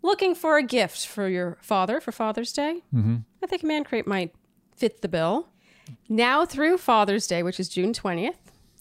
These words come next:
Speaker 1: get twenty percent off site-wide of your purchase of a hundred and forty-nine dollars or more at
Speaker 2: Mm-hmm.
Speaker 1: mancrates dot com slash dear shandy.
Speaker 2: Yeah, that's twenty percent off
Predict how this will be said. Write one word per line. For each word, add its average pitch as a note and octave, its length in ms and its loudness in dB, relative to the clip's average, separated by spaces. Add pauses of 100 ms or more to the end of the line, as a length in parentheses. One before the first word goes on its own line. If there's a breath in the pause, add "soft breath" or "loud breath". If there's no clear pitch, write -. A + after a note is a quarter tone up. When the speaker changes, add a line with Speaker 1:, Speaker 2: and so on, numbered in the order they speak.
(140)
Speaker 1:
get A3 320 0
twenty C4+ 260 -2
percent F4 460 -2
off G#3 320 0
site-wide G#3 720 0 (380 soft breath)
of - 120 -14
your F#3+ 80 -2
purchase G#3 500 -4
of F#3 220 -4
a F#3 60 -8
hundred A#3 280 -4
and C4+ 140 -2
forty-nine B3 440 0
dollars F#3+ 480 -2 (100)
or G#3 220 2
more G#3+ 380 2 (360)
at G3+ 140 2
Speaker 2:
Mm-hmm. G3+ 100 -2
Speaker 1:
mancrates A#3+ 500 -2
dot A3+ 240 0
com F#3+ 360 -2
slash G3+ 440 -4 (100)
dear E3+ 440 -4
shandy. C#4 540 -4 (440)
Speaker 2:
Yeah, F3+ 120 -2
that's F#2+ 280 -4
twenty F3+ 440 0
percent A#2+ 340 0
off F2 500 -6